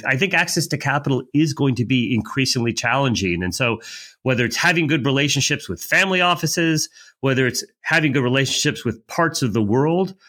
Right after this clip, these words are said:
or banks that are committed to what I will call a sensible energy evolution, as opposed to this very ideological, uh, energy transition, I, I think they're gonna have to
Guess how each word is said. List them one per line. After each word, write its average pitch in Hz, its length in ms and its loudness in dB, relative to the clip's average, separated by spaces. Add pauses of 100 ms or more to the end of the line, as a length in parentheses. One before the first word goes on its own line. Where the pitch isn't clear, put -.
(200)
or 135 120 2
banks 143 460 0
that 117 220 -2
are 139 160 2
committed 156 520 0
to 135 480 2 (140)
what 98 120 -4
I 123 60 2
will 131 120 0
call 131 300 0
a - 60 -2
sensible 156 600 0
energy 135 400 2
evolution, 131 600 2
as 113 180 0
opposed 120 320 0
to 135 60 0
this 110 160 0
very 123 360 0
ideological, 131 800 0 (420)
uh, 117 200 0
energy 131 340 2
transition, 131 720 0 (380)
I, 160 140 -2
I 139 100 2
think 214 180 0
they're 240 80 -2
gonna 175 140 2
have 165 240 0
to 135 680 2